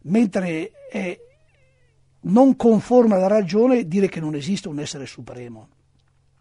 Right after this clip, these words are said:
Filosofi e scienziati innumerevoli hanno arricchito questa universale convinzione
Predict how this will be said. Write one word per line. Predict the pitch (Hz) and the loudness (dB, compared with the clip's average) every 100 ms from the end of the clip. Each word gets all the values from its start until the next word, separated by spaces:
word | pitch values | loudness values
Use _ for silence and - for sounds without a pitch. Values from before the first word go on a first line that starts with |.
| _ _ _ _ _ _ _ _ | _ _ _ _ _ _ _ _
Filosofi | - 233 302 277 262 | -2 6 8 8 2
e | |
scienziati | 226 220 202 277 269 | 2 2 2 0 2
innumerevoli | 214 240 240 220 180 196 202 | 2 4 4 4 0 0 0
hanno | 214 226 | 0 0
arricchito | 196 208 - - 277 262 180 | -2 -4 -8 -2 0 0 -6
questa | 160 208 226 | -6 -6 -4
universale | 190 185 180 - 226 214 185 | -4 -4 -8 -8 -6 -6 -6
convinzione | 170 165 147 151 - 262 285 262 | -10 -12 -10 -12 -8 -2 0 0